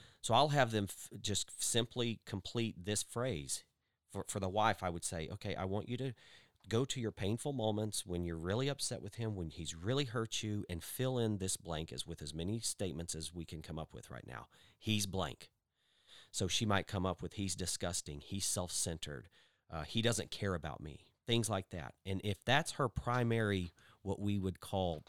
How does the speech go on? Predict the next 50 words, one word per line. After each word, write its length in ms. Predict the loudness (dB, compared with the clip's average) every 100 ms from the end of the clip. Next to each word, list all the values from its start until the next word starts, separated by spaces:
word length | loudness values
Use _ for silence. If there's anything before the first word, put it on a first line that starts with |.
| -6
schema, 580 | -2 2 2 2 0 -4
if 60 | -4
that's 180 | -2 -2
her 100 | -4
primary 760 | -2 2 4 4 4 0 -2 -8 _ _ _ -20 _
belief 520 | -4 0 2 0 0
system 600 | -2 0 0 -2 -4 -4
about 400 | -6 -2 -2 -2
him, 400 | 0 4 4 2 -2 -8 -18 -18 -18 0
then 140 | 4
it's 140 | 4 4
gonna 180 | 4 4
reinforce, 960 | 4 4 2 0 0 2 2 2 -2 -4 _ -8
"I 140 | -2
have 140 | 0 0
a 60 |
right 360 | 0 2 2 0
to 80 | -6
do 160 | -6
what 100 | -4
I'm 160 | -4 -6
doing. 320 | -8 -8 -8
He's 260 | -4 -4 -2
not 280 | 2 2 2
a 80 | -4
good 220 | -6 -6
person 300 | -6 -6 -6 -6
to 80 |
move 240 | -4 -6 -6
towards." 500 | -8 -8 -8 -10 -14 -16 -20 -20 -20 -20 -4
And 100 | 4
I 80 | 6
wanna 200 | 6 4
work 380 | 4 2 2 -6
with 140 | -6
her 240 | 0 0 0
to, 240 | -2 -4 _
let's 240 | -2 -2 -2
tweak 420 | -6 -2 -2 0
that 180 | 0 2
a 60 | 0
little 220 | -2 -4
bit. 280 | -4 -4 -4
Let's 160 | -6 -4
try 220 | -2 0
to 60 |
get 240 | 0 0 2
into 180 | 0 -2
his 280 | -4 -4 -6
heart. 360 | -6 -6 -8